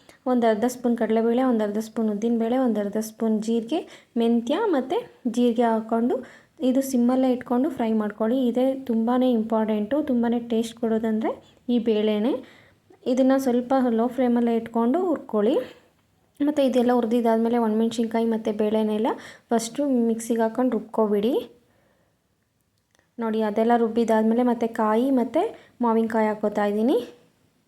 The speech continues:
ಅದನ್ನು ರುಬ್ಕೊಂಡಿದ್ದಾದ್ಮೇಲೆ ಮತ್ತೆ ಬೆಳ್ಳುಳ್ಳಿ ಮತ್ತು ಕೊತ್ತಂಬರಿ ಸೊಪ್ಪು ಹಾಕ್ಕೋತಾ ಇದ್ದೀನಿ. ನಾನು ತ್ರೀ ಟೈಮ್ಸ್ ರುಬ್ಕೋತಾ ಇದ್ದೀನಿ, ಇದೇ ಥರನೇ ರುಬ್ಕೊಳ್ಳಿ. ಮತ್ತು ಈಗ ಒಂದೂವರೆ ಸ್ಪೂನ್ ಆಗೋಷ್ಟು ಉಪ್ಪು ಹಾಕ್ಕೋತಾ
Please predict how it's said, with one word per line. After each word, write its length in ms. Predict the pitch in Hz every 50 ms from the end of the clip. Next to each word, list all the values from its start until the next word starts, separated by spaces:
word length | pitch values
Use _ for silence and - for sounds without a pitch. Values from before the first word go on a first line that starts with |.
| _ _ _ _ _ - - _ _ - 247
ಅದನ್ನು 240 | 233 254 254 262 262 247
ರುಬ್ಕೊಂಡಿದ್ದಾದ್ಮೇಲೆ 920 | 233 233 - - 240 240 233 226 233 214 220 220 220 214 220 226 226 269 294 285
ಮತ್ತೆ 220 | 240 - - 233 226 208
ಬೆಳ್ಳುಳ್ಳಿ 460 | 220 208 214 220 226 226 226 240 311 494 - - - _ _ _ _ _ _ _ _ _ _ _ _ _ _ _ _ - 247
ಮತ್ತು 200 | 233 233 247 240 240 -
ಕೊತ್ತಂಬರಿ 400 | 214 220 220 220 220 226 233 233 240
ಸೊಪ್ಪು 220 | 226 220 226 214
ಹಾಕ್ಕೋತಾ 380 | 208 208 - 214 208 214 208 208 208
ಇದ್ದೀನಿ. 260 | 208 208 214 262 440 539 - - - _ _ _ _ _ _ _ _ _ _ _ _ _ _ _ _ _ _ _ _ - - - - - _ _ - 240
ನಾನು 180 | 247 254 262 262 262
ತ್ರೀ 120 | 247 247 254 254 254
ಟೈಮ್ಸ್ 260 | 254 247 247 254 254 247 214
ರುಬ್ಕೋತಾ 460 | 214 - - - 220 214 220 214 208 202 202
ಇದ್ದೀನಿ, 280 | 202 208 208 233 339 480 523 - - - _ _ _ _ _ _ _ _ - 240
ಇದೇ 140 | 226 247 247 247 254
ಥರನೇ 260 | 240 226 226 226 233 226 226
ರುಬ್ಕೊಳ್ಳಿ. 420 | 214 220 - - 208 208 220 285 415 466 - - - - _ _ _ - 254 254
ಮತ್ತು 160 | 247 262 254 247
ಈಗ 80 | 240 240 240 233 220
ಒಂದೂವರೆ 320 | 214 220 226 233 233 233 233
ಸ್ಪೂನ್ 260 | - - 226 220 220 220
ಆಗೋಷ್ಟು 520 | 214 214 220 220 220 220 - - - 403 554 - - - - _ _ _ _ - 247 226
ಉಪ್ಪು 120 | 226 - 226
ಹಾಕ್ಕೋತಾ 360 | 226 226 220 214 220 220 208